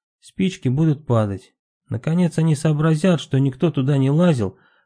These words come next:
а просто спички падают сами по себе. От того, что кто-то дёргает ручку. Иван дёрнул ручку, спички упали.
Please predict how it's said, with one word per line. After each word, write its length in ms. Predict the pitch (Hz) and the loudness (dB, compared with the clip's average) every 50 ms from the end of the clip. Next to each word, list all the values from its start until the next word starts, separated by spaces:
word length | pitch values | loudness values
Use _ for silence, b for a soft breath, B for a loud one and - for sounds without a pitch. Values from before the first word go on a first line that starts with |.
| b | b
а 160 | _ 127 131 131 | _ -2 -2 -2
просто 360 | 127 165 170 160 - - 139 | 0 0 0 0 -2 -4 -8
спички 440 | - - - 180 156 - - - 131 | -8 -4 -2 -2 -2 -2 -4 -6 -8
падают 460 | 131 - 160 156 147 135 139 123 - | -4 -2 0 0 2 2 0 -2 -2
сами 240 | - 165 147 135 120 | -2 0 0 0 0
по 100 | - 120 | -2 -6
себе. 520 | - - 151 143 147 143 110 90 - _ _ _ _ _ _ _ _ _ _ _ | -4 -4 -4 0 0 0 0 0 -4 _ _ _ _ _ _ _ _ _ _ _
От 220 | _ 123 123 127 | _ -4 -4 -2
того, 240 | - 147 160 170 160 | -2 0 2 2 2
что 200 | 135 - - 135 | 0 0 -4 -4
кто-то 340 | 127 - - 165 156 - 135 | -4 -2 -2 -2 -2 -2 -4
дёргает 500 | 120 117 151 151 139 127 127 135 127 - | -2 0 0 0 2 2 0 0 0 0
ручку. 460 | 147 151 131 - - - _ - - - _ _ _ _ _ _ _ _ _ - _ _ _ _ _ _ _ _ _ | 2 2 2 2 0 -6 _ -20 -20 -20 _ _ _ _ _ _ _ _ _ -20 _ _ _ _ _ _ _ _ _
Иван 440 | - 120 120 131 160 165 160 147 131 | -2 0 2 4 4 4 4 2 2
дёрнул 440 | 120 147 156 147 139 151 143 147 151 | 2 2 2 4 4 2 4 4 4
ручку, 460 | 156 147 123 - - - - - - _ | 6 4 4 4 0 -6 -16 -16 -16 _
спички 480 | - - _ 131 131 127 131 - - | -20 -6 _ 0 0 0 -2 -2 -2
упали. 500 | 135 135 127 - 143 131 - 90 85 - | -2 -2 0 0 0 0 0 0 -2 -8